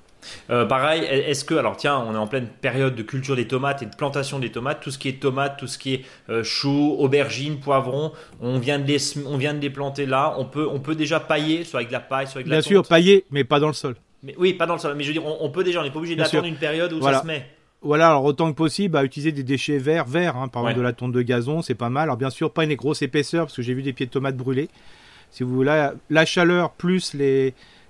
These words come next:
Speaker 2: les quarante, euh, degrés qui peut émettre le, la tonte de gazon, euh,
Speaker 1: Quand
Speaker 2: très
Speaker 1: ça chauffe,
Speaker 2: rapidement,
Speaker 1: ouais.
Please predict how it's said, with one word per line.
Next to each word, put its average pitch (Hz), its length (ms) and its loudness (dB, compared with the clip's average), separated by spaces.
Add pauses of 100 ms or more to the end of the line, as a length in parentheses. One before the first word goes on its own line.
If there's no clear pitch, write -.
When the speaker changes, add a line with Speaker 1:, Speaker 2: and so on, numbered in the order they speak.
Speaker 2:
les 131 160 2
quarante, 156 480 2
euh, 131 200 2
degrés 139 380 0
qui 139 140 -6
peut 131 240 -2
émettre 135 320 -2
le, 120 80 2
la 117 160 0
tonte 131 160 -6
de 131 100 0
gazon, 135 520 -2
euh, - 20 -6
Speaker 1:
Quand 113 60 -4
Speaker 2:
très 113 80 0
Speaker 1:
ça 135 160 2
chauffe, 135 180 4
Speaker 2:
rapidement, 139 320 2
Speaker 1:
ouais. 190 60 -4